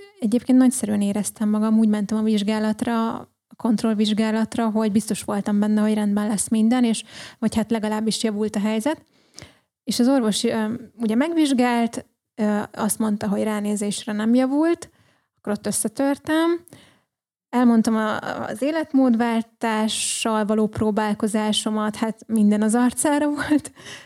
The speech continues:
írva, és, ö, hát látszott, hogy mit gondolna. Tehát maradjunk ennyiben. Szóval igen, teljesen kiakadtam, hogy most akkor fél év a semmiért, nem hittem el, hogy, hogy ez, hogy ez nem működött, hogy nem használt semmit.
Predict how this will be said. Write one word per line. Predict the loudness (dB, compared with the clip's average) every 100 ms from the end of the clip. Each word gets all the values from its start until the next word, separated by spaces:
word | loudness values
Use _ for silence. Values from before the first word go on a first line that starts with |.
| _ 0
írva, | 4 6 6 2 2 0 _ _ _ _ _ _ _ _ -20 -20 _ 4
és, | 6 4 2 0
ö, | 2 2 2 0 -2
hát | -2 -2 -4 -10 -4
látszott, | -4 -4 -6
hogy | -2
mit | 0 2
gondolna. | 0 0 0 -2 -4 -8 -14
Tehát | -12 -6
maradjunk | -2 -2 -2 2
ennyiben. | 6 6 4 0 -4 -18 -16 -14 -6
Szóval | -4 0 0 -2
igen, | -2 -2 0 0
teljesen | 0 -2 -2 -4
kiakadtam, | -2 0 -2 -2 -2 -2
hogy | 0
most | 0 -2
akkor | -8 -10
fél | -2 0 0
év | -2
a | -4
semmiért, | -2 4 6 8 6 4 0
nem | 0 0
hittem | 0 -2 -6
el, | -4 -4 -4
hogy, | -4 -6 -6
hogy | -4
ez, | -4 -6 -6
hogy | -4
ez | -4
nem | -4 0
működött, | 2 0 -2 -4 -6 -6
hogy | -4
nem | -2 -2
használt | -2 -4 -4 -4 -2
semmit. | -2 2 4 4 2